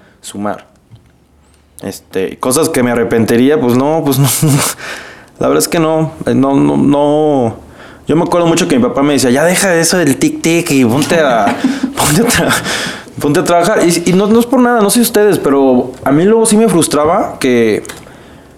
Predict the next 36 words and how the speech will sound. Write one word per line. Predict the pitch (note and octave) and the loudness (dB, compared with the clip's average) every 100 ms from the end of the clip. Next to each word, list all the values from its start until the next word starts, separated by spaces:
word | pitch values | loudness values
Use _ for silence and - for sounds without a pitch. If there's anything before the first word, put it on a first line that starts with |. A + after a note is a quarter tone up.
| - - - - - - - _ _ _ _ _ - | -20 -20 -20 -20 -20 -20 -20 _ _ _ _ _ -4
que | C#3 | 0
yo | D#3+ | 2
sí | F#3 | 2
batallaba, | G3 G3 D#3 D3+ E3+ E3 | 2 2 0 0 0 0
yo | D3 | 0
sí, | D#3+ F#3+ E3 | 2 2 0
yo | C#3+ | 0
sí | D#3+ F#3 | 0 2
batallaba | F3+ C#3 C#3 D3+ | 0 0 0 0
más | D#3 | 0
que | D3 | 0
mis | D#3 C3 A2+ | 0 2 2
otros | C#3 C#3 C3+ | 0 -2 -2
amigos, | A#2 B2+ G#2 G2 | 0 2 2 0
¿no? | G#2+ | 0
Mis | A2 | -2
otros | G#2+ A#2+ | -2 -2
amigos | B2 A2+ | 0 -2
que | - | 0
eran | A#2+ | 0
ingenieros | B2 A2 G#2 G#2 G#2+ G2+ F#2+ | 0 0 -2 0 0 0 -2
o | F#2+ | -2
financieros, | G#2+ G2+ F#2+ - G#2+ A#2+ A2 | -2 -2 -2 -2 0 0 -2
de | F#2+ | -4
que | G2+ | -4
ya | G2 | -4
se | A#2 | -4
estaban | A#2 C#3 | -4 -2
comprando | A#2 G#2+ A#2 B2+ | 0 0 0 0
una | C3 | -2
casa | B2+ A2+ G#2+ B2+ | -2 -2 0 0
y | G#2+ | 2
yo, | G#2 G2+ - - - | 2 0 -2 -4 -4
<laughs> | - - - | -2 -4 -4
y | C#3+ - | -4 -2
yo, | D#3+ | 0